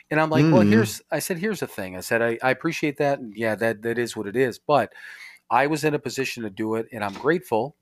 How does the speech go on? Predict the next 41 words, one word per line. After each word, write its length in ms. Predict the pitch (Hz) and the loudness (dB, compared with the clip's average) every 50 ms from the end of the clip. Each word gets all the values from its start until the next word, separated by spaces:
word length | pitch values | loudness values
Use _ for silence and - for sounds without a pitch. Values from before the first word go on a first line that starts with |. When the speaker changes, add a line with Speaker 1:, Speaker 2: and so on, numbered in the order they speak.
| _ _ | _ _
Speaker 1:
Here's 140 | 95 90 - | -16 -10 -10
my 80 | 98 | -8
grateful 340 | 92 - 160 170 - - 120 | -2 0 0 0 0 -2 -6
part. 320 | - - 101 95 92 87 | -2 0 0 2 2 2
Speaker 2:
Mm-hmm. 300 | 87 78 76 78 82 82 | 0 0 0 2 2 4
Speaker 1:
I'm 180 | 90 120 123 117 | 4 4 4 2
grateful 460 | - - 131 143 139 - - 175 160 131 | 2 4 4 4 4 2 0 -2 0 0
that 140 | 131 113 - - | 0 -2 0 2
I 220 | 107 107 113 117 | 2 2 2 2
was 200 | 113 120 110 - | 0 -2 -4 -4
in 120 | 117 113 107 | -4 -4 -4
the 80 | 110 | -6
position 460 | 98 110 101 95 101 92 - - 104 104 | -8 -10 -10 -8 -8 -10 -8 -10 -10 -12
to 40 | 120 | -10
do 220 | 135 - 220 190 117 | -4 -2 0 0 0
it, 100 | - - _ _ _ _ | -2 -6 _ _ _ _
you 80 | 123 113 | -4 -2
know? 260 | 107 104 110 131 - - - - | -2 -2 -2 -4 -6 -10 -12 -4
Speaker 2:
Right. 200 | - 71 64 - - - _ _ _ | -2 -2 -2 -2 -4 -10 _ _ _
Speaker 1:
But 80 | 151 160 | 2 2
on 100 | 160 160 | 2 2
top 260 | - 170 190 208 - | 2 2 2 2 0
of 60 | 196 156 | 0 0
that, 200 | 147 131 117 - | 0 0 0 -4
too, 280 | - - 208 180 127 | -8 -4 -4 -2 -2
when 200 | 113 104 113 110 | -2 -4 -4 -4
I 80 | 107 104 | -4 -4
think 200 | - - 147 131 | -4 -6 -6 -6
about 220 | 139 127 120 110 104 | -4 -2 -2 -2 -2
it 80 | 98 | -2
now, 420 | 107 131 151 160 143 120 113 104 - _ _ - - - - _ _ _ | -2 -2 -2 0 0 -2 -4 -6 -8 _ _ -20 -20 -20 -20 _ _ _
that 100 | 135 131 | 2 4
I 120 | 139 147 143 | 4 4 4
had 200 | 135 147 143 120 | 4 2 2 2
the 80 | 123 104 | 0 -2
balls 440 | - 120 131 143 156 165 156 - | 0 2 2 4 2 2 0 -4
to 80 | - 120 | -8 -12
just 320 | 107 104 113 104 - - - _ | -6 -6 -6 -6 -6 -10 -14 _
walk 320 | 113 110 110 113 - - | -4 0 0 0 0 0
up 180 | 117 117 - _ | -4 -4 -4 _
to, 300 | - - 107 98 98 92 | -8 -6 -4 -4 -6 -6